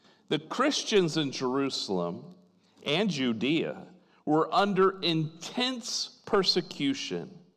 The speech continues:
Their poverty was worse than most of us have ever seen in our lifetime. We find this conversation about his collection for the poor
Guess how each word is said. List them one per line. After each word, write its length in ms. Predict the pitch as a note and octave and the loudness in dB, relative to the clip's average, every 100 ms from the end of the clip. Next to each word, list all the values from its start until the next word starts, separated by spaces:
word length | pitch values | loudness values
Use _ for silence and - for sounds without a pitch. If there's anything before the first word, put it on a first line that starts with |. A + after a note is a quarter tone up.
| _ _ _ _ - - | _ _ _ _ -20 0
Their 200 | E3+ D#3+ | 4 4
poverty 1080 | D#3+ - - A#3 C#4+ F#3 A#2 G2 G2+ F#3 A#3 - - _ _ _ - | 2 -4 4 6 6 4 0 0 -2 -4 -6 -12 -20 _ _ _ -2
was 360 | D#3+ F3 C#3+ | 4 4 4
worse 560 | C3+ D3+ A3 A#3+ A3 - | 0 4 6 6 4 2
than 200 | F#3+ D#3+ | 2 2
most 380 | F3 A3 A3 - | 2 2 0 -2
of 120 | A2+ | 2
us 440 | A2 G#2+ - - - | 4 2 0 -6 -2
have 200 | D3 A#2 - | 0 0 0
ever 300 | C#3+ D#3+ D#3+ | 0 2 0
seen 680 | D3+ - C#3+ A#2+ D#2+ E2+ F2+ - - _ - | 0 -2 -2 -4 -4 -6 -8 -12 -20 _ -6
in 160 | G2+ | 0
our 160 | G2+ G#2+ | 2 4
lifetime. 760 | G#2+ G#2 G2 - D#2+ D#2 - - - _ _ _ _ _ _ _ _ _ _ _ _ _ _ _ | 4 2 0 -6 -8 -8 -10 -18 -20 _ _ _ _ _ _ _ _ _ _ _ _ _ _ _
We 100 | C#3 | -4
find 340 | B2+ E3+ E3+ D#3+ | 2 4 4 2
this 220 | C3 - | 0 -2
conversation 880 | - E3+ D3+ B2+ - C#3+ C#3 - A2 | 0 2 2 0 0 0 0 -2 -2
about 320 | G#2+ G#2+ G#2 | 2 2 2
his 160 | G#2 - | -4 -6
collection 760 | - A2 G#2+ A2 - A2 G2+ | -4 2 4 2 -2 -6 -6
for 120 | F#2 | -4
the 100 | F#2+ | -4
poor 560 | F2+ - A#2+ G2 F2+ | -4 -2 0 2 0